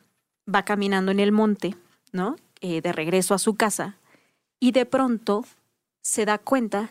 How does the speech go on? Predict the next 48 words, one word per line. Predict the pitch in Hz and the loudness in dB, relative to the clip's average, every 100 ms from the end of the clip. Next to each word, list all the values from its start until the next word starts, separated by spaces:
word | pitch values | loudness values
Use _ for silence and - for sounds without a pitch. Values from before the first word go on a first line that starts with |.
| _ | _
de | 208 208 | -2 0
que | 214 | 2
alguien | 214 240 202 | 2 2 0
lo | 180 | 0
viene | 180 196 190 | 0 0 0
siguiendo. | - 190 233 226 - _ _ - - - - | -2 2 4 4 0 _ _ -10 -10 -18 0
Y | |
entonces | 240 285 381 359 | 2 2 2 2
él | 349 | 2
como | 370 370 | 2 0
que | 247 | 0
no | 220 233 | -2 -4
quiere | 294 302 | -2 0
voltear | 208 180 220 | 2 0 -2
primero, | 285 302 339 320 370 359 | 0 0 2 0 -2 -4
¿no? | 247 359 | -4 -2
Como | 302 220 | -2 -2
que | 185 185 180 190 _ | -4 -4 -4 -6 _
dice, | 220 254 | -2 0
"Ah, | 392 453 _ 262 | 0 -4 _ -4
voy | 254 | -2
a | 254 | 0
seguir | 233 220 | -2 -2
caminando, | - 220 208 320 311 | -2 -2 -2 -2 -4
voy | 254 | -2
a | |
seguir | 226 233 | 0 4
mi | 226 | 2
ruta, | 208 269 302 359 | 4 2 2 0
todo | 349 233 208 208 | 0 0 2 4
bien". | 294 330 - - _ _ _ _ _ | 2 0 -6 -20 _ _ _ _ _
Pero | 262 269 269 269 _ _ _ _ _ _ _ _ - | 0 2 -2 -6 _ _ _ _ _ _ _ _ 0
abre-, | 294 311 339 | 2 2 0
arrecia | 269 285 294 311 | 0 0 0 -2
el | 285 | -2
paso | 277 - | -4 0
de | 269 | 0
pronto. | 285 262 - - _ _ _ _ _ | 0 -4 -8 -20 _ _ _ _ _
Y | 269 | 4
eso | 370 370 214 220 | 4 2 -2 -2
que | 214 | -2
lo | 208 | -2
va | 226 | 0
siguiendo, | 247 240 226 202 208 _ | 0 0 2 0 -2 _
arrecia | 214 226 214 226 | -2 -2 -2 -4
el | |
paso | 220 214 220 | -2 -8 -6
también. | 202 202 208 220 | -8 -4 0 0